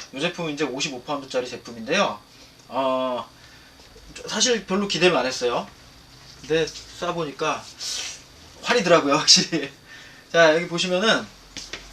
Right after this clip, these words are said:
아, 이제 뭐 사진도 다 올리고 그럴 건데, 레스트가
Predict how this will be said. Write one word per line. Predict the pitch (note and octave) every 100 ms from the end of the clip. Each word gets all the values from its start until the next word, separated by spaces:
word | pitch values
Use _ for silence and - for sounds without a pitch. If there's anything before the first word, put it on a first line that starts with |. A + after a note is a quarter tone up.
| - C#3
아, | C#3
이제 | C3+ D#3
뭐 | D3+
사진도 | D3+ G3+ A3 F#3
다 | E3+
올리고 | C3 C#3+
그럴 | C3 A2+
건데, | B2 D3 E3 G#2+ - - - -
레스트가 | - F#3 - G3+ E3+ F3+ B2+